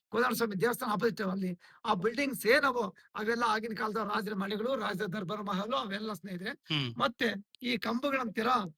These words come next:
Speaker 1: ಇವು ಎಲ್ಲಿಂದ ತಂದಿಲ್ಲ, ಇಲ್ಲೇ ದೊಡ್ಡ ದೊಡ್ಡ ಕಣ್ಣುಗಳು ಕಲ್ಲುಗಳಿದ್ವಲ್ಲ ಅವನ್ನ ಕಟ್ ಮಾಡ್ಕೊಂಡು ಇಲ್ಲೇ ನಿಲ್ಸಿರೋದು.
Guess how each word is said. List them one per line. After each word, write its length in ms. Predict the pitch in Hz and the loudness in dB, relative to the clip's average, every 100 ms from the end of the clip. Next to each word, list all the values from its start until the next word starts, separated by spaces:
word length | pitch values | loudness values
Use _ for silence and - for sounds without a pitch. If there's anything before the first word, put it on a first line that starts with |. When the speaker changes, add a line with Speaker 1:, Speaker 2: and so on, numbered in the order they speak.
| _ | _
Speaker 1:
ಇವು 120 | 240 | -4
ಎಲ್ಲಿಂದ 320 | 240 240 285 277 | 0 0 2 0
ತಂದಿಲ್ಲ, 600 | 254 214 196 202 180 - _ _ _ 202 | 0 0 0 0 -2 -4 _ _ _ -8
ಇಲ್ಲೇ 300 | 262 302 285 | 0 4 4
ದೊಡ್ಡ 360 | 170 226 208 | 4 0 2
ದೊಡ್ಡ 200 | 277 214 | 0 0
ಕಣ್ಣುಗಳು 440 | 226 233 254 240 165 | -2 -2 0 -2 -4
ಕಲ್ಲುಗಳಿದ್ವಲ್ಲ 680 | - 226 262 226 185 208 202 269 - _ | -4 -2 -2 -2 -2 -2 0 -2 -6 _
ಅವನ್ನ 220 | 208 214 208 | -8 -6 -6
ಕಟ್ 240 | - 214 233 | -6 -8 -2
ಮಾಡ್ಕೊಂಡು 480 | 269 214 269 262 349 _ - | 0 0 -4 -4 -10 _ -8
ಇಲ್ಲೇ 180 | 214 254 | 0 2
ನಿಲ್ಸಿರೋದು. 460 | 233 196 220 185 | 2 0 0 -2